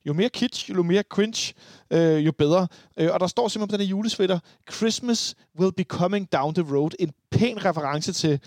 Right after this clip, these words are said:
"Will be coming down the road". Samuel, du markerer. Hvad siger du til det?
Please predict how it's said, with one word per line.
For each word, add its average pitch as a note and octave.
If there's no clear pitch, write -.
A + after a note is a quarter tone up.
"Will F#3
be G3
coming C#3+
down B2+
the B2+
road". C3
Samuel, G3
du G#3+
markerer. A3
Hvad F#3
siger A3
du F#3+
til A3+
det? C#4